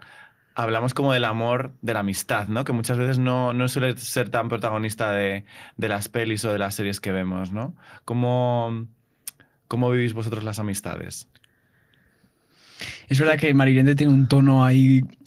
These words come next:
Speaker 2: sobrevolando de amor dentro de la amistad, que es como muy interesante. Es verdad que siempre se ven como amores más, pues, de
Speaker 1: Ujú.
Speaker 2: una pareja o algo más romántico,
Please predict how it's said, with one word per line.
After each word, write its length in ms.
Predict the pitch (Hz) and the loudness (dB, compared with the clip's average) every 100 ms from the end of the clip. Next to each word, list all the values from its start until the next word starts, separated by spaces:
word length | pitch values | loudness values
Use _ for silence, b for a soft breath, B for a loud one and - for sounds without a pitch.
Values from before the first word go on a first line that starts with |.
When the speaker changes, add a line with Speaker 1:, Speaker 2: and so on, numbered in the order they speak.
| - | -10
Speaker 2:
sobrevolando 1080 | - 139 127 123 123 127 131 131 123 120 120 | -2 2 4 6 6 6 6 6 6 4 2
de 160 | 117 117 | 0 2
amor 640 | 117 120 123 127 123 123 _ - | 4 6 6 4 2 -2 _ -2
dentro 320 | 131 139 139 | 4 4 6
de 80 | 135 | 4
la 120 | 123 | 4
amistad, 580 | 127 117 - 127 127 139 | 4 2 2 2 4 2
que 100 | 127 | -2
es 80 | - | -2
como 200 | 127 123 | 2 4
muy 140 | 123 | 4
interesante. 480 | 123 117 107 123 113 | 4 2 0 0 2
Es 60 | |
verdad 240 | 123 123 123 | 2 2 0
que 100 | 117 | 0
siempre 220 | 123 131 | 2 2
se 120 | 127 | 2
ven 160 | 113 113 | 2 2
como 260 | 113 107 | 2 2
amores 320 | 107 110 113 117 | 2 2 2 0
más, 300 | 110 110 - B B | -2 -4 -8 B B
pues, 120 | 101 | -4
de 60 | 113 | 0
Speaker 1:
Ujú. 60 | |
Speaker 2:
una 140 | 117 107 | 0 0
pareja 480 | 107 131 - 131 123 | 0 0 0 0 0
o 100 | 117 | 0
algo 140 | 113 | 0
más 160 | 113 110 | 0 0
romántico, 760 | 113 113 117 113 110 127 | 0 2 2 0 -2 -4